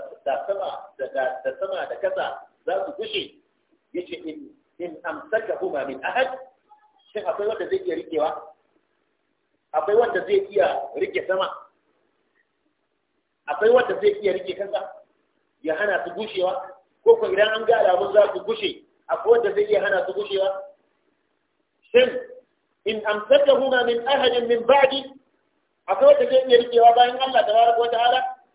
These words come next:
"Innahu kana haliman ghafura." Allah tabaraka wa ta'ala ya kasance mai tsananin hakuri, mai yawan gafara. Da ba dan haka ba,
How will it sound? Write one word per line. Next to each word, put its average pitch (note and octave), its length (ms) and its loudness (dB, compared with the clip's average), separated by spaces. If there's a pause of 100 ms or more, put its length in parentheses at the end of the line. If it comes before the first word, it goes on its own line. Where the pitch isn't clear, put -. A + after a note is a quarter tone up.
(140)
"Innahu F3 600 -8
kana F3 380 -6
haliman G#3 560 -8
ghafura." A#2+ 520 -8 (540)
Allah D#3 240 -8
tabaraka D3 340 -8
wa D3 100 -8
ta'ala D3 300 -8
ya D3 120 -8
kasance D3+ 460 -14
mai D3 160 -14
tsananin F3+ 520 -8
hakuri, E3+ 440 -8
mai E3 140 -10
yawan D#3+ 220 -2
gafara. - 540 -6 (500)
Da C#3 140 -2
ba B2+ 160 0
dan D#3 160 -4
haka F3+ 200 -6
ba, D#3 120 -6